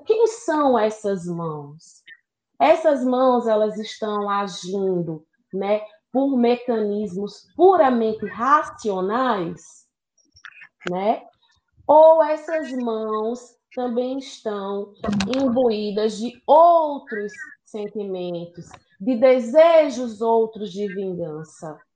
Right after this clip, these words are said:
né? Ancestrais, né? Ou a gente pode dizer que vem de uma, de uma trajetória histórica que nos trouxe até aqui, né?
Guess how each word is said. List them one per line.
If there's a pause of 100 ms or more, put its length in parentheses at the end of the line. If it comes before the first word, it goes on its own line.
(220)
né? (320)
Ancestrais, (640)
né? (240)
Ou (240)
a
gente
pode
dizer
que
vem
de
uma,
de
uma
trajetória
histórica
que
nos
trouxe
até
aqui, (580)
né?